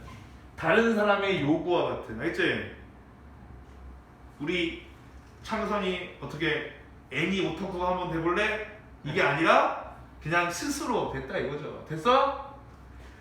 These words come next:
Speaker 1: 자, they act purely. 그들은 순수하게 자신의 의견, 일치, 자신의 의지로 행동을 하는 거야. 알겠어?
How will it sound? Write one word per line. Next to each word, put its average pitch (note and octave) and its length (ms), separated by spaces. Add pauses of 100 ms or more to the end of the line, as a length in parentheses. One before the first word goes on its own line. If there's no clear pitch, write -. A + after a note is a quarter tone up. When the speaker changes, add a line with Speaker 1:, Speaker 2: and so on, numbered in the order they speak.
Speaker 1:
자, - 400
they C4+ 400
act - 440
purely. G#3+ 840 (140)
그들은 G3+ 360
순수하게 B3+ 920 (300)
자신의 A#3+ 840
의견, E3 520
일치, F3 640 (340)
자신의 A3+ 720 (100)
의지로 A3+ 960
행동을 A3 440
하는 F#3 240
거야. - 320 (220)
알겠어? C3+ 640